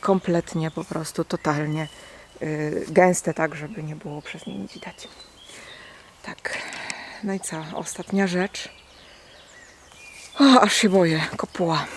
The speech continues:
Aż się boję. Wczoraj, e, jak, e, pobiegłam tam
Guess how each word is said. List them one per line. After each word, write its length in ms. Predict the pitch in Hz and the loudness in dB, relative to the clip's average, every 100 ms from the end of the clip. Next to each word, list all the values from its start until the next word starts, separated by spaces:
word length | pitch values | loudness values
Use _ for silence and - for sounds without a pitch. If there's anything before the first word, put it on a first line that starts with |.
| - - - - - - - - - - - - - - - - - | -12 -14 -16 -18 -20 -20 -18 -18 -16 -18 -20 -20 -20 -20 -18 -16 -6
Aż 180 | 202 | -6
się 140 | - 196 | -4 4
boję. 320 | 214 185 175 | 6 8 6
Wczoraj, 460 | 175 214 196 196 208 - 196 | 4 6 8 8 4 -4 -2
e, 160 | 190 | 2
jak, 400 | 185 175 - - 190 | 2 2 -6 -4 0
e, 1600 | 180 175 180 180 - - - - - - - - - - - - | 2 2 0 -2 -10 -16 -16 -18 -20 -20 -20 -18 -20 -18 -8 -2
pobiegłam 480 | 190 175 175 180 175 | 2 4 8 8 8
tam 300 | 175 170 | 6 4